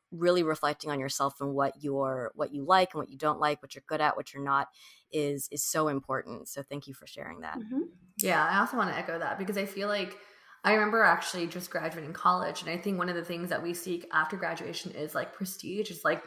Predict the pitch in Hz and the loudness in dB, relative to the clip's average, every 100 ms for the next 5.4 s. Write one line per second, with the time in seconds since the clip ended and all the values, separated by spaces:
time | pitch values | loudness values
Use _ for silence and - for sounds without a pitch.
0 | - - - 208 220 247 254 220 196 - | -14 -18 -2 6 8 10 8 4 2 0
1 | 208 190 - 180 185 185 185 165 - 220 | -2 0 2 2 4 4 2 -4 -4 -6
2 | - 320 - - 180 180 180 185 190 175 | -2 -2 0 0 0 -2 -4 -4 -2 -2
3 | 170 - - - _ 247 262 233 240 220 | -2 -12 -20 -20 _ 0 4 4 4 8
4 | 262 269 196 185 180 175 214 208 202 185 | 8 8 6 4 0 0 4 4 4 0
5 | 185 - - | -2 -6 -12